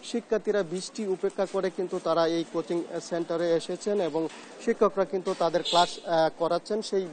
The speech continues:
বিষয়টি কিন্তু আমরা লক্ষ্য করেছি। আমরা বেশ কয়েকজন শিক্ষার্থী এবং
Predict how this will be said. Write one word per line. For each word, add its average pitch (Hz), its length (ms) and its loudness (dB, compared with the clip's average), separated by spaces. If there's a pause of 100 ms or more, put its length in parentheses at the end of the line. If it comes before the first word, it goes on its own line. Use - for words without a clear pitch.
বিষয়টি 185 360 -2
কিন্তু 180 260 -2
আমরা 160 300 2
লক্ষ্য 170 320 -2
করেছি। 247 280 2
আমরা 220 200 6
বেশ 208 280 2
কয়েকজন 208 300 2
শিক্ষার্থী 214 560 -4
এবং 190 220 4